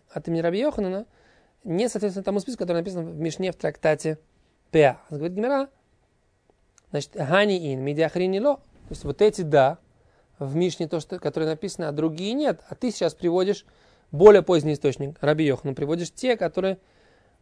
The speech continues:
эм, которые в Мишне не написаны, в трактате Пеа. Говорит Гемара, «Гани нами бигмилус хасодим шайхи, лишна херина, гани бе гани шайхи». Что они, на самом деле,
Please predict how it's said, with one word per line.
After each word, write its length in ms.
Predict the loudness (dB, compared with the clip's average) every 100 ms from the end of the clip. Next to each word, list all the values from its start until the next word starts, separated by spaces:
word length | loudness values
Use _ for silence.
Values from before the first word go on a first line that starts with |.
| -8
эм, 840 | -4 0 0 0 -2 -4 -6 -8 -14 _ -12
которые 460 | -8 -2 0 2 2
в 60 |
Мишне 240 | 0 -2 -2
не 100 | -2
написаны, 420 | -2 -4 -4 -8 _ _ _ -10
в 40 |
трактате 300 | -4 -4 -2
Пеа. 120 | -4
Говорит 220 | -4 -4 -2
Гемара, 320 | -2 0 2
«Гани 320 | 2 2 2
нами 320 | 0 0 0
бигмилус 460 | 0 -2 0 0 -2
хасодим 360 | -4 -4 -4
шайхи, 380 | 0 2 2 -2 -20 _
лишна 320 | -10 -4 -4 -2
херина, 500 | -2 0 0 -2 -4 _ _ _
гани 300 | 0 2 2
бе 160 | 2 2
гани 240 | 4 2
шайхи». 420 | 2 2 0 -2 -16 _ _ _ _ -12
Что 200 | 0 2
они, 200 | 4 2
на 80 | 2
самом 200 | 2 4
деле, 260 | 4 4